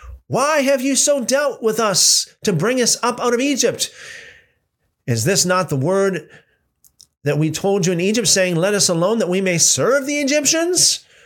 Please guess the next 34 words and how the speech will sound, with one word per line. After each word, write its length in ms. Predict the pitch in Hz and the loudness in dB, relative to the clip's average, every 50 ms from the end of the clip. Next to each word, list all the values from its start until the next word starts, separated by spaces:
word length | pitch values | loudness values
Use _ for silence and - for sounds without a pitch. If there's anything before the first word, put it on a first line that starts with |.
| _ _ _ _ | _ _ _ _
For 120 | - 107 | -4 0
it 160 | 120 139 139 147 | 0 0 0 0
would 200 | 147 151 165 165 | 0 0 2 0
have 100 | 156 139 | 0 0
been 360 | 160 165 156 127 107 95 - _ _ _ _ _ | 0 0 0 -2 -2 -6 -10 _ _ _ _ _
better 340 | - 202 220 220 202 196 196 | -4 -2 0 0 0 0 0
for 220 | 190 - 180 165 170 | -2 -2 -2 0 0
us 160 | 180 165 - | 0 0 0
to 100 | - 185 | 0 2
serve 320 | - - - 190 185 185 | 2 2 4 2 0 0
the 80 | 175 190 | 0 -2
Egyptians 460 | 165 139 185 208 202 - 208 180 151 | 0 0 0 0 0 0 0 0 2
than 180 | 190 190 185 165 | 2 0 0 0
to, 140 | 190 180 - - - - 151 - _ | -2 -2 -4 -6 -10 -10 -12 -10 _
than 320 | 160 165 185 190 185 180 - - - | 0 2 2 2 0 -2 -6 -8 -8
that 100 | 180 190 | -6 -2
we 140 | 185 185 196 | 0 0 2
should 240 | 180 190 202 160 117 | 2 2 0 0 0
die 180 | 147 160 196 226 | 0 0 0 0
in 100 | 240 240 | 0 0
the 60 | 233 | 2
wilderness.'" 760 | 226 262 294 302 277 254 254 277 277 - - - - - _ _ _ _ _ - - - - - - - _ _ _ _ _ _ _ _ _ _ _ _ _ _ _ _ _ - | 2 2 2 0 0 0 0 2 2 2 2 2 0 -2 _ _ _ _ _ -20 -20 -20 -20 -20 -20 -20 _ _ _ _ _ _ _ _ _ _ _ _ _ _ _ _ _ -4
And 200 | 113 110 107 107 | -4 -2 0 0
Moses 400 | 120 143 160 165 156 170 151 - | 2 2 2 0 0 0 0 2
said 200 | - 165 151 135 | 2 2 0 0
to 60 | 151 | 0
the 120 | 143 135 131 | -2 -2 -2
people, 400 | - - 143 127 - 143 143 147 | -2 -4 -2 0 0 0 0 0
"Do 280 | 127 101 95 110 113 | -2 -2 0 0 0
not 300 | 120 120 120 127 127 110 | 2 0 0 0 0 0
be 160 | 107 110 110 117 | -2 0 0 0
afraid. 800 | 123 - - - 120 110 98 87 69 73 101 120 127 - _ _ | 0 0 -2 0 0 2 2 2 2 2 0 0 -2 -6 _ _
Stand 880 | - - - - - - - 101 104 110 117 127 143 151 165 160 151 143 | -2 2 4 4 4 2 0 -2 0 0 2 2 2 2 0 0 -2 -2
still 680 | - - - - - - - 160 131 98 90 92 104 117 | 0 0 2 2 2 2 0 0 0 2 0 0 -2 -2